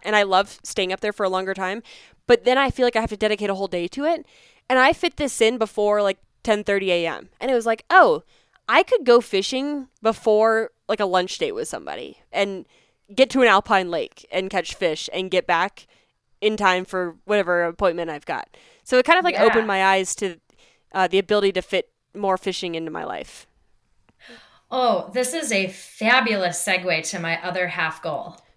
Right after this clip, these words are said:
Speaker 1: Perfect. We'll wrap up with this one.
Speaker 2: Okay. So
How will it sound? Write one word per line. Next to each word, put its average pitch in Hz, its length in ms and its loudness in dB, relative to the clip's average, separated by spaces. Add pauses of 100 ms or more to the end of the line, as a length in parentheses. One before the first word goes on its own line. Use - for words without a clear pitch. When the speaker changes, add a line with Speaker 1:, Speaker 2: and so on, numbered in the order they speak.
(120)
Speaker 1:
Perfect. 214 440 0 (160)
We'll 208 160 2
wrap 208 160 4
up 202 160 -4
with 202 100 -4
this 190 180 -8
one. 165 200 -10 (720)
Speaker 2:
Okay. 233 480 2 (180)
So 233 640 4